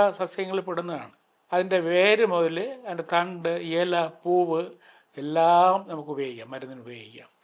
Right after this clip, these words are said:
എണ്ണയ്ക്ക് ഉപയോഗിക്കാം. അപ്പം അതിൻ്റെ പത്ത് മുപ്പത് വെറൈറ്റീസ് ഉണ്ട്. അപ്പം അത് നമ്മുടെ വീടിൻ്റെ കിഴക്ക് ഭാഗത്തും വടക്ക് ഭാഗത്തൊക്കെ നട്ടു വളർത്തിയാൽ മനോഹരമായിരിക്കും. അതിൽ തെറ്റി, തെറ്റി എത്രയോ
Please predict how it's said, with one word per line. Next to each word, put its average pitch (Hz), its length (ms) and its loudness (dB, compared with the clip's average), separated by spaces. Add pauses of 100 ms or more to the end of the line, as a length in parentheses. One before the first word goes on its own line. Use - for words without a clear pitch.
(160)
എണ്ണയ്ക്ക് 151 340 -2
ഉപയോഗിക്കാം. 135 480 -6 (460)
അപ്പം - 240 10
അതിൻ്റെ 226 340 10
പത്ത് 220 240 8
മുപ്പത് 226 480 2
വെറൈറ്റീസ് 202 580 2
ഉണ്ട്. - 200 -14 (840)
അപ്പം 214 200 8
അത് 226 220 6
നമ്മുടെ 220 360 4
വീടിൻ്റെ 190 500 -2 (720)
കിഴക്ക് 156 300 -2
ഭാഗത്തും 165 540 2 (260)
വടക്ക് 147 280 -6
ഭാഗത്തൊക്കെ 156 440 -2
നട്ടു 151 260 -8
വളർത്തിയാൽ 151 340 -4
മനോഹരമായിരിക്കും. 160 1000 0 (500)
അതിൽ 208 200 6 (560)
തെറ്റി, 226 420 4 (720)
തെറ്റി 214 280 -2
എത്രയോ 254 440 6